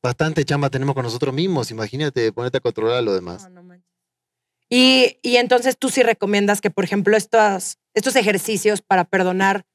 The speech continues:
Speaker 2: si sean a través de la meditación o tal vez escribir una carta. Mira, una vez me dijeron que escribir una carta y que luego la
Speaker 1: Es-,
Speaker 2: quemabas.
Speaker 1: escribir ayuda, sí.
Speaker 2: ¿Sí?
Speaker 1: No, a veces no quita un sentimiento muy fuerte, pero es una manera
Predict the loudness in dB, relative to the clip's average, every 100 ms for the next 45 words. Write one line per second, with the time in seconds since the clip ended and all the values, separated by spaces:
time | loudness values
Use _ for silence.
0 | _ _ -10 0 2 2 2 0 2 2
1 | 0 -2 -4 2 4 4 2 2 2 2
2 | 0 -4 _ _ _ _ 4 4 2 -2
3 | 0 0 0 -4 -2 -4 -4 -6 0 0
4 | 2 4 4 6 4 4 4 2 2 4
5 | 4 4 4 2 2 0 2 2 0 0
6 | -2 0 2 4 6 4 2 0 0 2
7 | 0 0 2 2 2 -2 -6 -2 0 -2
8 | -4 -10 _ -20 -20 _ -6 -2 0 -2
9 | -2 -6 -4 -4 -2 -2 -4 -6 -8 -8
10 | -6 -6 -6 -6 -6 -2 -2 -2 -4 -2
11 | 0 0 -2 -6 -4 -4 -2 -2 -2